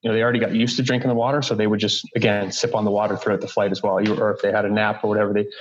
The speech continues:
as long as they got that done when they first got on the flight, they could then, you know, I actually started making them up as the flight was ending,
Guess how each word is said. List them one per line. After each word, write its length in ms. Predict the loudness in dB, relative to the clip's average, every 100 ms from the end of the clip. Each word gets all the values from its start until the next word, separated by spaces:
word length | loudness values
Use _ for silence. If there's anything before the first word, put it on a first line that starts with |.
| -8 -2
as 100 | 0
long 240 | 2 2
as 80 | 2
they 80 | 0
got 260 | 2 2
that 220 | 2 0 0
done 380 | 0 2 0
when 120 | 0 2
they 120 | 2
first 260 | 0 0
got 100 | 2
on 120 | 2 0
the 60 |
flight, 280 | 0 0 0 -4 -14 -12 -2 0 2
they 80 | 2
could 180 | 0 0
then, 400 | 2 2 0 -2 _ -8
you 80 | -2
know, 320 | 0 2 2
I 200 | 2 2
actually 360 | 2 2 0 -2
started 260 | -2 0
making 280 | 2 0 0
them 100 | 0
up 140 | 0 0
as 140 | 0
the 80 | -2
flight 260 | 0 0 0
was 140 | 0
ending, 420 | 0 2 2 0